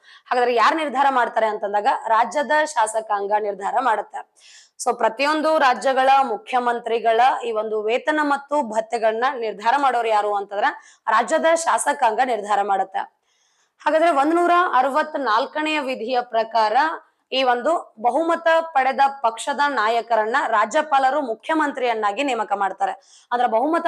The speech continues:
ಪಡೆದಿರ್ತಕ್ಕಂಥವ್ರು ಯಾರು ಆ ಪಕ್ಷದ ಮುಖಂಡರು ಇರ್ತಾರೋ, so ಆ, ಆ ನೇತೃತ್ವ ಇರುತ್ತೋ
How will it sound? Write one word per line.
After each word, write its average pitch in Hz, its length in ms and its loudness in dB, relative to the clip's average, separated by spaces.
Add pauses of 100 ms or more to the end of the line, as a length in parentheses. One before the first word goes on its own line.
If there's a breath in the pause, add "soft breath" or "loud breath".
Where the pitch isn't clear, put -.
ಪಡೆದಿರ್ತಕ್ಕಂಥವ್ರು 262 840 0 (100)
ಯಾರು 233 220 2 (220)
ಆ - 20 4 (160)
ಪಕ್ಷದ 302 300 0 (100)
ಮುಖಂಡರು 262 420 -2
ಇರ್ತಾರೋ, 214 280 -2 (380 soft breath)
so 269 60 -2 (120)
ಆ, - 20 4 (300)
ಆ - 20 4 (180)
ನೇತೃತ್ವ 294 420 -2
ಇರುತ್ತೋ 254 280 -2